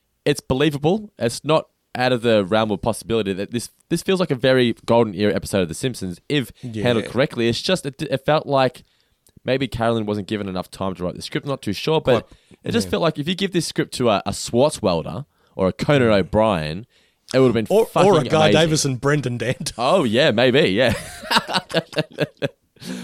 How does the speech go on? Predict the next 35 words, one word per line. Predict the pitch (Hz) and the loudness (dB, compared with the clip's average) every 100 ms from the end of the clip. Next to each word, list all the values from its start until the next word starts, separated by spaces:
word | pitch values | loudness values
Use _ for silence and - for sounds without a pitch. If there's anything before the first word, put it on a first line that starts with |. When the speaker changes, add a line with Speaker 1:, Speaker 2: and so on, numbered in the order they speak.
| 160 | -4
Speaker 1:
But | 156 | -2
it's | 156 - | 0 -2
just | 190 165 | -6 -2
like, | 165 165 | 0 0
I | 147 | -2
feel | - 208 - | -2 -4 -2
if | 147 170 | -2 0
I | |
was | 202 175 | 0 2
writing | 175 151 | 0 0
an | 139 | -4
episode | 135 135 | -2 -2
of | 117 | 0
The | 101 | -4
Simpsons, | - 117 - 82 78 101 - _ _ _ _ _ _ _ _ _ | -6 -8 -8 -10 -10 -16 -20 _ _ _ _ _ _ _ _ _
fifteen | - 220 - 185 175 165 | -4 -4 -2 -2 -2 -2
to | 156 | -6
twenty | - 151 | -6 -4
seconds | 135 135 131 110 | -2 -4 -6 -6
should | 117 | -4
not | 127 | -4
transpire | - 117 - 107 101 90 92 - | -2 -4 -2 0 2 2 0 -2
without | 92 95 | -2 -2
a | |
gag | 90 82 76 - - | -2 -6 -8 -16 -10
of | 95 | -4
some | 95 80 | -4 -4
kind. | - - - | -10 -10 -8
Speaker 2:
Mm. | 160 90 | -8 -8
Speaker 1:
You | - _ _ _ - | -14 _ _ _ -2
know | 113 | -2
what | |
I | 98 | 0
mean? | 101 202 - _ _ _ _ | -4 -6 -14 _ _ _ _
Speaker 2:
Yeah. | 117 113 | -8 -8